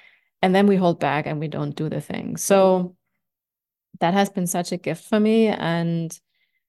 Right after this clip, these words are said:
it obviously has required me to step out of my comfort zone over and over again. And I like to always say, like, I stretch my comfort zone, because sometimes this, like, get out of your comfort zone can be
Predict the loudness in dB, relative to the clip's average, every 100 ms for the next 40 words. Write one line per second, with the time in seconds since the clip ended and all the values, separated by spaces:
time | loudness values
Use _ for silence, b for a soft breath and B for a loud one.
0 | _ _ _ _ _ _ _ _ 0 2
1 | 2 2 2 0 0 -2 -4 -4 0 0
2 | 0 -4 -10 -10 -8 -4 -4 -2 -2 -2
3 | -4 -6 -4 -4 -4 -6 -6 -6 -6 -4
4 | -4 -4 -4 -6 -6 -8 -8 -8 -6 -2
5 | 2 2 2 0 2 2 -2 -4 -4 -4
6 | -6 -10 -8 -8 -8 -12 -4 -4 -4 -4
7 | -4 -2 -2 -4 -4 -6 -4 -2 -2 -4
8 | -6 -6 -6 -4 -4 -2 -4 -4 -4 -6
9 | -6 b b b _ -2 0 2 2 0
10 | -2 -4 -4 -6 -4 -6 -6 -4 -4 -2
11 | -4 -4 -8